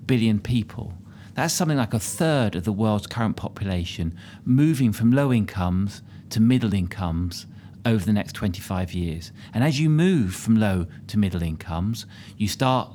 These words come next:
um, having access to electricity. You can buy household goods.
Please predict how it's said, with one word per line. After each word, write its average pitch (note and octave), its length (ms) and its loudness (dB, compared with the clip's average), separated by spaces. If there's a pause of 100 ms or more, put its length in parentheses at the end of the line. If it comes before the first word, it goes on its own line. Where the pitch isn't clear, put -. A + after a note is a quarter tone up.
um, A2 180 2
having G#2 340 -6
access F#2 640 -8
to G#2 80 -4
electricity. F#2+ 680 -8 (400)
You A#2 100 0
can A#2+ 140 2
buy A2+ 400 0
household A2 460 -2
goods. - 440 -4